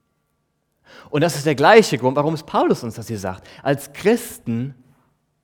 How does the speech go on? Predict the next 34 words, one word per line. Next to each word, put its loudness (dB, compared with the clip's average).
werden -2
wir -2
beständig -4
vom -6
Zeitgeist -8
der -4
Welt -2
um -8
uns -10
herum -4
geprägt. -8
Ja, 2
da 4
gibt's -2
eine, -2
ob -2
du's -4
willst 6
oder 2
nicht, 0
sind -2
da 2
Einflüsse 0
und -2
Dinge, 4
die 0
einen -2
Druck 6
auf -2
dich -4
erzeugen -4
und -4
dich -6
immer 0